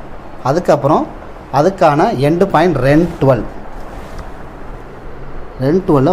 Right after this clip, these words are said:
ஒரு பாயிண்ட் கொடுத்துட்டோம். அதுக்கப்புறம் லங்கை எப்போ நம்ம ட்ரீட்மெண்ட் பார்க்குறோமோ, அப்போ என்ன பண்ணணும், அதோட பேரையும் சேர்த்தே தான் நம்ம ட்ரீட்மெண்ட் பார்க்கணும். இதை பொறுத்த வரைக்கும் நம்ம லங் பார்க்குற இடத்துல lungs and large intestine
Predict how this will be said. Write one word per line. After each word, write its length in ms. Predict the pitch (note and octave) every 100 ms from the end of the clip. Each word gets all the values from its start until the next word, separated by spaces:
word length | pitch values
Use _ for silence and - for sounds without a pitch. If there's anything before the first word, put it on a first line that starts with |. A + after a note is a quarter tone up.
| B2+
ஒரு 100 | D#3+ - -
பாயிண்ட் 260 | A#2+ C#3 F3+
கொடுத்துட்டோம். 440 | A#2+ G#2 - A#2 A2+ - - - - - - - - - - - - - - - - - - - - - - - - C3
அதுக்கப்புறம் 540 | F3+ F3 B2+ C3 G3+ - - - C#3 C3+
லங்கை 320 | G3 A3 A3+ D#3
எப்போ 180 | - G#3+ F3+
நம்ம 140 | D3 B2+ - - -
ட்ரீட்மெண்ட் 360 | F3+ F#3+ E3+ C3+
பார்க்குறோமோ, 420 | C3 B2+ A2 B2 F3+
அப்போ 160 | C3 F#3 F3+
என்ன 100 | E3+ D3
பண்ணணும், 240 | C#3+ A3+
அதோட 200 | D#3 C3+ B2 - F#3
பேரையும் 380 | A#3 B3+ A#3 -
சேர்த்தே 320 | F#3 G3 G3+ E3
தான் 100 | B2+
நம்ம 160 | C#3+ D#4 - - -
ட்ரீட்மெண்ட் 420 | D3+ C#3 D#3 A3+ B2+
பார்க்கணும். 420 | A#2+ A#2 A#2+ A#2 - - - -
இதை 100 | F#3 G3
பொறுத்த 220 | F#3 D#3
வரைக்கும் 280 | D3+ D3 G#3
நம்ம 120 | D#3+ C3+
லங் 160 | D3 G#3+ G3
பார்க்குற 220 | D#3 C#3
இடத்துல 240 | C3 C3 G#3+ D#4 - - C3 D#3
lungs 260 | A3+ A3+ B3+
and 100 | F3 D3 D3+
large 180 | F3+ F3
intestine 240 | D#3